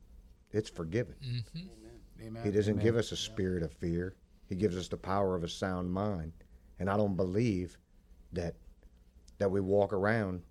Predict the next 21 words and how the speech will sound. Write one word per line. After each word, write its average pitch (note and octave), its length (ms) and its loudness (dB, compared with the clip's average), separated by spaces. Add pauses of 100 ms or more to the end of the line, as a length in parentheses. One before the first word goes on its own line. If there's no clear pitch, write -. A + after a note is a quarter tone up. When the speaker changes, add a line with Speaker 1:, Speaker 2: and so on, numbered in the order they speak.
(300)
Speaker 1:
defeated. A#2+ 540 -6 (720)
Christ G2+ 400 2
didn't G2+ 280 2
do G2+ 180 0
it. B2 100 -8 (880)
We G#2+ 140 2
shouldn't D2+ 400 -6
do D2 180 -10
it. D2+ 80 -14 (720)
And F2 280 -2
so G#2+ 160 2
when G#2 160 2
he, A#2 200 0 (360)
when A#2 120 4
he B2 60 4
approached D3 440 2
me G2+ 120 4
with F2+ 180 0
it, F#2+ 60 0
I F#2 100 2
thought, G2 340 2